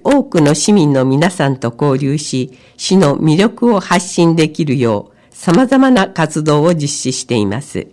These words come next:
今年度の活動の一部を紹介します。中央図書館では、新メンバーを含めた各選手の紹介を展示しています。今シ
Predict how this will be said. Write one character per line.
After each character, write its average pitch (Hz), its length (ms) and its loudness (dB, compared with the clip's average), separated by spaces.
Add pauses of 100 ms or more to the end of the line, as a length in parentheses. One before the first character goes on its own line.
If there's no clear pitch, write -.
(1120)
今 170 200 4
年 156 200 4
度 143 100 2
の 139 120 0
活 170 320 -4
動 170 180 2
の 170 100 2
一 180 240 0
部 185 140 0
を 147 80 0
紹 131 280 -2
介 123 180 -4
し - 160 -6
ま 104 140 -4
す。 - 280 -14 (960)
中 175 200 2
央 170 140 2
図 170 140 -2
書 165 160 -2
館 135 280 -2
で 117 100 -2
は、 113 300 -2
新 233 380 2
メ 254 120 4
ン 190 140 2
バ 139 160 -2
ー 135 60 -2
を 135 60 -2
含 143 260 -2
め 117 100 0
た 110 300 -8 (220)
各 196 420 -2
選 254 260 0
手 - 180 -6
の 127 140 2
紹 156 300 -2
介 156 280 -2
を 226 60 -2
展 147 260 0
示 131 180 -4
し - 60 -14
て 107 100 -4
い 107 120 0
ま 110 140 -4
す。 - 260 -12 (840)
今 156 220 0
シ 151 160 -4